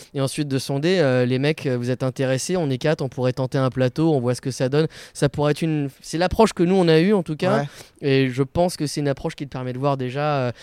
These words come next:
Speaker 2: Ouais, de
Speaker 1: parce que
Speaker 2: sentir
Speaker 1: réunir
Speaker 2: un peu
Speaker 1: des,
Speaker 2: le
Speaker 1: réunir
Speaker 2: terrain,
Speaker 1: du
Speaker 2: quoi.
Speaker 1: public, je le vois pas comme si compliqué, euh, que ça, euh, même si t'as, euh, même si t'as cinq mille Français, euh, à Valence t'as cinq mille Français, euh, enfin, je pense que c'est plus dur d'aller
Speaker 2: Le
Speaker 1: trouver
Speaker 2: Valence espagnol.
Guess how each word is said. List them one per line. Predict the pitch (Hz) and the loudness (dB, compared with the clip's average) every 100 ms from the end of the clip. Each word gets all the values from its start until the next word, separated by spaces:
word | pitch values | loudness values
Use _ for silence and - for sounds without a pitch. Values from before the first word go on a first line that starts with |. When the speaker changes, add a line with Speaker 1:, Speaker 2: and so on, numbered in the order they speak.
| - | -2
Speaker 2:
Ouais, | |
de | |
Speaker 1:
parce | 147 - | 0 4
que | |
Speaker 2:
sentir | - | 6
Speaker 1:
réunir | 226 240 | 6 6
Speaker 2:
un | 233 | 6
peu | |
Speaker 1:
des, | - | 6
Speaker 2:
le | 180 | 6
Speaker 1:
réunir | 202 233 | 6 6
Speaker 2:
terrain, | |
Speaker 1:
du | - | 4
Speaker 2:
quoi. | 131 - | 2 -2
Speaker 1:
public, | 226 - | -2 -2
je | 160 | 0
le | |
vois | 156 170 | 4 4
pas | 175 214 | 4 0
comme | 170 | 0
si | 147 - | -2 -6
compliqué, | - 170 160 156 175 156 151 | -4 -6 -6 -6 -2 2 4
euh, | 135 127 | 2 0
que | 147 | -2
ça, | - 165 160 135 | -2 0 0 0
euh, | 123 - - - | -2 -6 -18 0
même | 147 147 | 2 2
si | - | -2
t'as, | 147 156 160 139 120 | 0 2 4 2 0
euh, | |
même | 120 135 | -2 -6
si | - | -6
t'as | - | -6
cinq | - 143 | -2 2
mille | 147 147 139 | 4 6 4
Français, | - 139 - 170 180 | -2 -6 -2 -2 2
euh, | 151 131 127 123 123 120 117 120 - - - | 2 2 0 -2 -2 -2 -4 -6 -10 -14 -6
à | 135 | 0
Valence | 143 160 175 | 2 4 2
t'as | 139 | -2
cinq | - 135 | -4 -2
mille | 135 | -2
Français, | - 156 151 185 180 | -2 -2 0 0 2
euh, | 147 131 127 | 2 0 -4
enfin, | 147 135 127 123 - - - - - | -6 -6 -6 -6 -10 -20 -20 -20 -14
je | 143 | -8
pense | - 165 | -2 0
que | 170 | 0
c'est | 175 | -2
plus | - 175 | -2 -2
dur | 180 | 2
d'aller | 165 151 | 4 4
Speaker 2:
Le | |
Speaker 1:
trouver | 135 131 | 4 4
Speaker 2:
Valence | 143 143 131 | 4 2 0
espagnol. | 123 135 127 107 | -2 -2 -2 -4